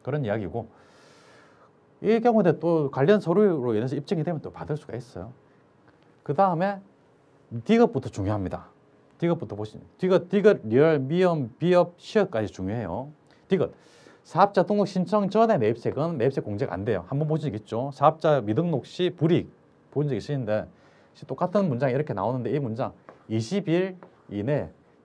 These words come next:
등록 신청한 경우, 사-, 과세가 끝난 후 이십 일, 이-, 이때는 뭐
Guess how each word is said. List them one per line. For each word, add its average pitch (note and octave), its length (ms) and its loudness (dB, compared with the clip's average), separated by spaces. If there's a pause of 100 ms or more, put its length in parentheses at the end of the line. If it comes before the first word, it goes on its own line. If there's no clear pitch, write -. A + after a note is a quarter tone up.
(200)
등록 D#3+ 180 -4
신청한 A2+ 420 -8
경우, F2+ 260 -6
사-, - 260 -16
과세가 B2+ 340 -2
끝난 D3+ 280 -2
후 A2 40 -4
이십 G2+ 200 -8
일, F2+ 200 -10
이-, D#3 260 -4
이때는 F3 1040 -4 (460)
뭐 A#2 280 -2